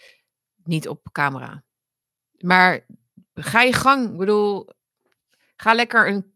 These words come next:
ga lekker een stuk schrijven over dat het allemaal be-, verzonnen is. Die vrouwen, dat die vrouwen verkracht zijn, dat er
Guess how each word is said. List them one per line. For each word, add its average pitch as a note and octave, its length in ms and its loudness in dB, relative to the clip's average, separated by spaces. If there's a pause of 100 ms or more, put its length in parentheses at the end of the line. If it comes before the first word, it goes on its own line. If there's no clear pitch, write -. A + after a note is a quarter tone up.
ga C4 240 -6
lekker C4+ 200 -2
een B3+ 60 -4
stuk - 180 -12
schrijven F3+ 640 -2
over F3+ 500 -6
dat E3+ 140 -8
het E3 160 -18
allemaal D#3 720 -6
be-, D#3 240 -6 (120)
verzonnen F3 680 -8
is. - 440 -16 (1400)
Die C#3+ 240 -12
vrouwen, D3 560 -6
dat - 140 -16
die D3+ 120 -18
vrouwen C#3 280 -4
verkracht - 380 -16
zijn, C#3+ 280 -12
dat C3+ 160 -18
er C#3+ 180 -18